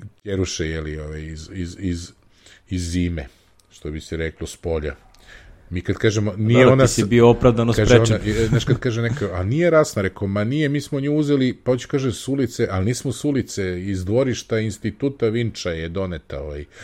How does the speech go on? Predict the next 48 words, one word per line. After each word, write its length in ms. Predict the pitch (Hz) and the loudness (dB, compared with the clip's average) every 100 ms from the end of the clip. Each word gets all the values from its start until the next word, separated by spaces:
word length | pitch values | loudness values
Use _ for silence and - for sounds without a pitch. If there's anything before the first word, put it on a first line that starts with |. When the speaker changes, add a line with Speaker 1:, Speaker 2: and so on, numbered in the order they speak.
| - | -16
Speaker 1:
<laughs> 340 | - - 123 117 | -12 -2 0 2
nije 160 | 120 | 2
bila 280 | 120 131 123 | 6 6 8
na 120 | 117 | 6
ulici, 500 | 117 117 104 - 85 | 6 6 4 0 -10
to 160 | - 98 | -4 -2
nije 160 | 107 104 | -2 -4
u-, 120 | 98 - - | -6 -10 -6
mislim, 320 | 107 - 98 | -4 -2 0
bila 220 | 95 101 | 2 4
je 60 | 113 | 4
na 120 | 113 | 4
polju, 360 | - - 82 73 | 0 -4 -6 -4
ali 240 | 76 73 | -6 -6
nije 200 | 82 98 | -6 -4
bila 200 | 98 110 113 | -2 -2 -2
na 100 | 131 | -6
ulici. 440 | 139 117 139 - - _ _ _ _ _ - - _ _ _ | -4 -4 -6 -8 -16 _ _ _ _ _ -20 -20 _ _ _
Ovaj, 540 | - 87 87 87 92 85 | -16 -8 -4 0 0 -2
<laughs> 40 | - | -4
tako 400 | 90 87 - 80 | -6 -6 -6 -4
da, 160 | 85 - _ - | -4 -6 _ -4
e, 120 | 92 | -4
sad 240 | - 101 | 0 -4
će 140 | - 110 | -2 0
godinu 300 | 107 107 104 | 2 2 0
dana 260 | 107 110 98 | 0 -2 -2
kako 300 | 107 - 104 | -4 -4 -4
je 60 | |
ona 120 | 104 90 | -4 -6
tu, 220 | - 85 | -4 -4
je, 140 | 69 76 | -4 -10
još 220 | 80 80 | -12 -8
dve 200 | 87 87 | -6 -4
nedelje, 340 | 87 87 71 | -4 -6 -8
da. 180 | 73 69 - | -12 -16 -14
Dvadeset 320 | 87 120 123 | -2 0 2
devetog 360 | 139 135 135 107 | 2 0 -2 -4
novembra, 400 | 110 113 104 - | -2 -2 -4 -6
tačno 360 | 98 87 - | -8 -10 -8
je 60 | 87 | -8
ona 140 | 85 | -8
došla. 400 | 80 78 - - - _ _ _ _ | -8 -10 -12 -18 -20 _ _ _ _
Bar 100 | - | -12
sam 180 | 87 92 | -8 -4
gledao 220 | 92 85 | -4 -4
slike, 460 | 78 87 85 - 67 | -6 -6 -8 -8 -10
ovaj. 300 | 64 67 | -8 -10